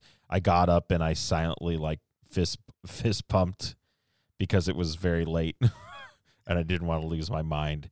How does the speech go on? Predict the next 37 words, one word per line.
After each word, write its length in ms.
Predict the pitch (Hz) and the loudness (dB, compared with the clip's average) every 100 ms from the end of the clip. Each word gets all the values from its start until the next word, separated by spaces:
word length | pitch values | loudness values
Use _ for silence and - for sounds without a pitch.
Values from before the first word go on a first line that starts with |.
| _ _ - | _ _ -4
But 140 | 113 | 2
that 180 | 139 160 | 4 4
was 120 | 185 | 2
how 140 | 170 160 | 4 6
night 260 | 139 147 | 6 4
one, 240 | 117 135 147 - | 6 4 2 -2
night 280 | 117 143 | 0 2
one 180 | 165 165 | 2 2
ended, 340 | - 143 151 117 | 2 2 2 4
with 160 | 107 | 4
Naito 520 | 101 104 123 - 131 | 4 2 2 4 4
and 220 | 113 107 - - | 2 -2 -6 -2
Okada 420 | 104 - 120 123 | -2 2 4 4
in 140 | 107 | 4
the 100 | 104 | 2
ring 340 | 98 113 101 92 | 4 4 2 0
being 240 | 95 95 | 0 0
like, 440 | 90 82 82 - - _ _ _ _ | 0 -2 -2 -6 -20 _ _ _ _
"Here, 240 | - 107 107 - | 0 2 2 -4
here 200 | - 107 | 0 2
we 100 | 117 | 4
go. 300 | 127 123 101 | 6 6 6
This 220 | 90 95 | 2 -2
is 100 | 98 | 0
the 100 | 104 | 0
main 220 | 107 107 | 2 2
event 240 | 107 110 - | 4 2 0
for 160 | 101 90 | -2 0
tomorrow." 640 | 90 87 82 80 78 - 92 | 0 0 0 0 -4 -6 -2
Um, 580 | 92 87 85 80 78 - _ _ _ _ _ _ _ _ _ _ - - - - _ | 2 2 0 -4 -8 -14 _ _ _ _ _ _ _ _ _ _ -20 -20 -20 -20 _
and 80 | 101 | 0
I 40 | 107 | 2
mean, 180 | 107 | 2
we 120 | 104 123 | 2 0
can 180 | 139 | -2
just 180 | 92 85 | -2 -2
kind, 260 | - 92 | 0 0